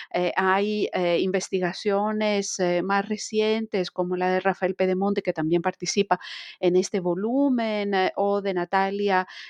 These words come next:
eh, Schmidecke, quien prepara un libro sobre la nueva canción,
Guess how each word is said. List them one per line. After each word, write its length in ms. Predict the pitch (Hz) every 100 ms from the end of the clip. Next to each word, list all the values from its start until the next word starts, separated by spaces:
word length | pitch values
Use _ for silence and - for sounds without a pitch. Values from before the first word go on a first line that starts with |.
| -
eh, 220 | 185 185
Schmidecke, 640 | - 208 226 208 196 196
quien 220 | - 180 175
prepara 480 | 175 - 190 190
un 120 | 190 190
libro 220 | 190 196
sobre 240 | 202 190
la 120 | 190
nueva 260 | 180 180 170
canción, 480 | 170 175 - 190